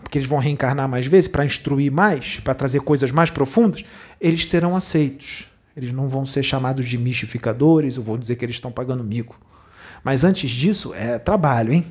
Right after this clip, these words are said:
Hum, trabalho, hein? Né? Fala, fala, fala, fala, fala, fala, fala de novo, fala, fala. A gente fala pro Pedro, "Pedro, hoje vamos falar sobre isso." O Pedro diz, "Não, já foi falado." "É, Pedro, mas tem que repetir. Há dois mil anos tá repetindo, não pega."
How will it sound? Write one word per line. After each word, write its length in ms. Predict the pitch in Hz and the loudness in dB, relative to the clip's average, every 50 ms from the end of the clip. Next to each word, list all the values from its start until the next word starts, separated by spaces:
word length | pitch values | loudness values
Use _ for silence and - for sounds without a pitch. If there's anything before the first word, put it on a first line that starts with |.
| - - _ | -12 -18 _
Hum, 520 | 147 135 147 165 185 185 185 196 196 196 196 - _ _ - - _ - - _ _ | -6 -2 0 0 2 2 0 -2 -4 -6 -8 -10 _ _ -20 -20 _ -20 -20 _ _
trabalho, 440 | 135 135 131 120 113 92 85 82 - | -8 -6 -4 -4 -6 -6 -8 -8 -8
hein? 140 | 113 139 - - - _ _ _ - - _ _ _ - - - _ _ | -8 -8 -8 -10 -20 _ _ _ -20 -20 _ _ _ -20 -20 -20 _ _
Né? 240 | - 120 139 165 165 - - - _ _ _ _ _ | -4 0 0 0 0 -2 -10 -20 _ _ _ _ _
Fala, 760 | _ - - - 90 107 110 104 104 98 95 95 98 110 113 - - - - - - - - | _ -16 -12 -6 -4 -2 0 0 -2 -2 -4 -4 -6 -8 -10 -14 -20 -20 -20 -20 -20 -20 -20
fala, 560 | - - - - - 71 78 87 90 - - _ _ - - - | -14 -12 -12 -10 -10 -10 -10 -12 -12 -12 -14 _ _ -20 -20 -20
fala, 600 | - - - - 71 71 67 65 - - - - - | -20 -12 -8 -6 -6 -6 -6 -8 -10 -14 -16 -18 -16
fala, 400 | - 214 196 55 53 - - - - - - - - - - - - - - - | -14 -14 -12 -10 -10 -12 -12 -14 -16 -20 -20 -20 -20 -20 -20 -20 -20 -20 -20 -20
fala, 440 | - - - - - - - - - _ _ _ _ | -20 -20 -12 -10 -10 -10 -10 -16 -20 _ _ _ _
fala, 420 | - - - - 64 - - - - - - - | -18 -10 -8 -8 -8 -8 -10 -18 -20 -20 -20 -20
fala 300 | - - 110 127 131 135 | -6 -2 0 2 2 2
de 100 | 135 151 | 2 4
novo, 260 | 151 151 139 131 117 - | 4 4 4 2 0 -2
fala, 600 | - - - - 101 104 104 101 - - - - - - | -8 -12 -10 -8 -6 -6 -8 -8 -12 -16 -20 -20 -20 -12
fala. 220 | - 120 120 117 - - - - - - 190 - | -8 -8 -8 -8 -8 -10 -10 -10 -6 -6 -4 0
A 40 | 151 | 2
gente 120 | 156 147 - | 2 4 6
fala 160 | - 165 165 | 4 4 4
pro 140 | 165 - 151 | 4 -2 2
Pedro, 420 | - 185 175 160 143 139 131 123 - - - - - | 6 8 8 8 6 2 -2 -8 -8 -12 -16 -2 6
"Pedro, 320 | 175 202 214 170 151 156 | 8 8 8 8 4 2
hoje 140 | 185 202 185 | 2 4 2
vamos 200 | 190 202 208 202 | 2 0 0 2
falar 200 | - 190 196 202 | 2 2 2 2
sobre 200 | - 226 185 180 | 0 0 0 0
isso." 120 | 170 - | -2 0
O 20 | 170 | 0
Pedro 220 | 180 175 165 180 | -2 0 0 -2
diz, 160 | 185 233 320 | -2 -2 0
"Não, 400 | 294 226 226 262 277 262 240 226 | 2 4 4 4 6 4 4 4
já 80 | 220 220 | 4 2
foi 120 | 226 269 | 2 0
falado." 760 | 269 269 262 247 233 226 220 233 233 226 214 202 170 180 180 190 | 0 2 2 2 4 4 2 2 4 2 2 2 0 0 0 2
"É, 320 | 220 220 208 196 190 190 | 2 2 2 2 2 0
Pedro, 360 | 190 - 156 143 139 135 143 | 0 0 0 2 2 0 0
mas 120 | 165 165 165 | -2 -2 0
tem 160 | - 208 196 | -2 -4 -2
que 120 | 202 196 | 0 2
repetir. 560 | 185 190 185 196 - - - 196 196 196 196 | 0 2 0 -2 -6 -2 0 2 4 4 4
Há 40 | 180 | 2
dois 240 | 170 170 254 277 254 | 2 2 2 2 2
mil 180 | 269 269 262 262 | 2 0 2 2
anos 140 | 262 262 | 0 2
tá 80 | 262 262 | 2 2
repetindo, 500 | 226 247 240 - 254 196 - 269 262 254 | 2 2 2 -2 -4 -4 -2 -2 -2 -2
não 120 | 262 269 | -2 -4
pega." 420 | 262 - 302 294 294 - 196 160 | 0 0 0 -2 0 -4 -6 -6